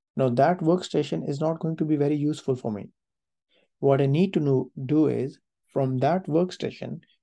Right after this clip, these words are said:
move to the other workstations and then to the servers and then to the highly prized environment, maybe in the D M Z, maybe in the web servers, maybe in the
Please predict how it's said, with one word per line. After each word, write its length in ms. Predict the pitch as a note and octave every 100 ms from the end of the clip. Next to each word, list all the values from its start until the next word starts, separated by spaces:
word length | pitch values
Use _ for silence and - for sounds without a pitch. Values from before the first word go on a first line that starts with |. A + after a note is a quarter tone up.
| _
move 420 | D3 D3 E3+ F#3 -
to 120 | E3
the 200 | D#3 G3+ - _ _ _ _ _
other 220 | D3+ D#3
workstations 800 | D#3+ B2 A#2 - A#2+ - C#3 E3+ - _ _ -
and 260 | C#3 C#3
then 180 | C#3 D#3+
to 60 | D#3+
the 120 | D3+
servers 600 | C#3 C3 A#2+ A2 - - _ _ _ _
and 200 | C#3+ C3+
then 180 | D3 E3
to 80 | E3
the 240 | D3 D3+ - _ _ _ _
highly 440 | - C#3+ F3+ F#3+
prized 580 | F#3+ - C3+ A2+ B2 C#3 _ _ _ _ _ _
environment, 640 | C#3+ C3 A#2 A2 C3 F#3 _ _ _ _ _ -
maybe 460 | C3+ B2+ A#2+ C3
in 100 | C3
the 60 | C3
D 180 | C3 E3+
M 140 | D3
Z, 100 | A#2
maybe 300 | A2 A2+ A#2
in 80 | B2+
the 80 | A#2+
web 200 | D3+ E3+
servers, 360 | - A#2 G#2+
maybe 260 | B2 A#2+ B2
in 100 | B2
the 280 | A#2+ B2 -